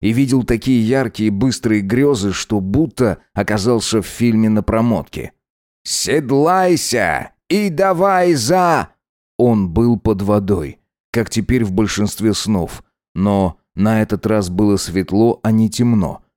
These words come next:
Вода яркая, как солнечный свет. Вокруг день, скалы казались глубоководными рифами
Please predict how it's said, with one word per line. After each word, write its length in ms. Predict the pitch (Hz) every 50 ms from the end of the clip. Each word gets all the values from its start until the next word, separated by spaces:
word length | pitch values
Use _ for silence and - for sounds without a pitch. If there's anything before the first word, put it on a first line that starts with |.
| _ _ -
Вода 360 | 92 95 117 120 120 135 127
яркая, 640 | 117 107 110 139 135 139 131 120 - 135 131 123 -
как 200 | - 117 98 -
солнечный 680 | - - 135 127 120 120 123 117 - - - 120 120
свет. 500 | 110 - - 101 85 85 73 - - - _ _ _ _ _ -
Вокруг 460 | 90 92 107 104 - 117 113 98 98
день, 440 | 90 95 117 120 120 120 113 101 _ _ _ _ -
скалы 480 | - - - - 151 147 135 131 120
казались 540 | 98 - 104 104 95 113 123 117 110 98 98
глубоководными 840 | 85 107 117 107 98 95 - 104 104 107 113 110 95 95 101 98 98
рифами 580 | 98 95 107 120 117 - 113 104 104 104 92 -